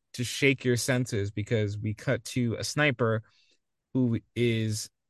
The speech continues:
just mowing down everyone until he is attacked by a knife-wielding man. And, um, while he's able to fend off one attacker, one a-, attacker knifes him right in the hand.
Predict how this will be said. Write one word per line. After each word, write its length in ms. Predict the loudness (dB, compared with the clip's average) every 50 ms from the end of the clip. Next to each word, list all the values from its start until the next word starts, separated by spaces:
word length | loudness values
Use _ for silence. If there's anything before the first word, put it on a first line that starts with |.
| -12 -4
just 260 | 0 0 0 2 4
mowing 360 | 4 6 8 8 8 8 6
down 220 | 6 6 4 2 0 _ 2
everyone 680 | 4 4 4 4 2 2 0 0 -2 -4 -6 -8 -10 -10 _ _ _ _ -20 _ _ _ _ _ -2
until 800 | 0 0 0 2 4 8 10 12 12 12 10 8 6 2 0 -2 _ _ _ _ _ _ _ _
he 220 | 2 6 8 10 10
is 100 | 8 6
attacked 640 | 4 0 2 4 4 4 4 2 0 -6 -16 -16 -16 _ _ _ _ _ _ _ _ _ _ -2
by 280 | 2 4 6 6 6
a 100 | 6 4
knife-wielding 760 | 4 4 2 2 0 -2 0 2 2 2 4 4 2 2 2
man. 480 | 4 4 6 6 6 4 4 2 0 -2 -6 _ _ _ _ _ _ _ _ _ 0
And, 460 | 2 4 6 6 4 4 2 2 0 -2 _ -6
um, 480 | -4 -2 0 0 0 0 -2 -4 -6 -8 _ _ _ _ _ _
while 160 | 4 6 8 8
he's 200 | 8 6 6 6
able 140 | 6 6
to 60 | 4 2
fend 240 | 2 2 2 2
off 200 | 2 2 0 0
one 140 | 0 2 2
attacker, 580 | 2 2 2 2 2 2 4 4 6 6 6 4
one 300 | 4 2 2 4 4 2
a-, 120 | 0 -2 -6 _ _ -6
attacker 420 | -2 2 4 4 4 6 4 4
knifes 400 | 4 6 4 4 4 2 0 0
him 180 | 0 0 2 4
right 240 | 6 6 6 4 4
in 80 | 2
the 100 | 0 0
hand. 500 | 2 0 0 0 0 0 0 -2 -2 -4